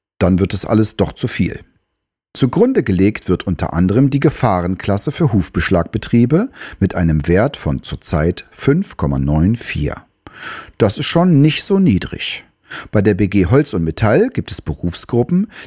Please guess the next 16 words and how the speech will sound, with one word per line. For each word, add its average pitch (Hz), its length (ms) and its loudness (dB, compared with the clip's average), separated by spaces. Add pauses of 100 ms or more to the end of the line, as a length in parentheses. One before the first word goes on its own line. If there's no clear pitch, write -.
die 233 140 4
haben 98 280 2
eine 80 180 0
Gefahrenklasse 101 760 0
von 85 200 2
mindestens 82 540 0
null 87 180 4
Komma 69 300 -2
acht - 240 -12
acht - 320 -4 (260)
bis - 260 0
maximal 117 600 2 (100)
sechs - 380 -4
Komma 143 240 0
vier - 320 -2
eins. - 480 -8